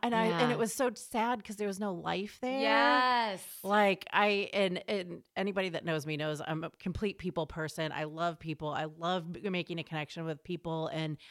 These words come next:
Speaker 1: I get my energy from people. And to not have that there was, like,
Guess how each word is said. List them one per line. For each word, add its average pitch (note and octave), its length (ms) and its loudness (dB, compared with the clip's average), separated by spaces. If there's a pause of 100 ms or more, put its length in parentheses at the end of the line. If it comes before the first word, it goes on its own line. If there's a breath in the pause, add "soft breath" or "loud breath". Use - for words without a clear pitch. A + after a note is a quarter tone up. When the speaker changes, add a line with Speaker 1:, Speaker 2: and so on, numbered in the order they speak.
(100)
Speaker 1:
I D#3+ 60 -6
get E3 140 0
my D#3 180 -4
energy F3+ 400 0
from E3 160 -2
people. D#3+ 420 -2 (360 loud breath)
And F3 100 -2
to F#3 160 -6
not E3+ 240 2
have G3+ 280 0
that E3+ 280 -2
there D#3+ 300 0
was, E3 240 -2
like, D#3 340 -6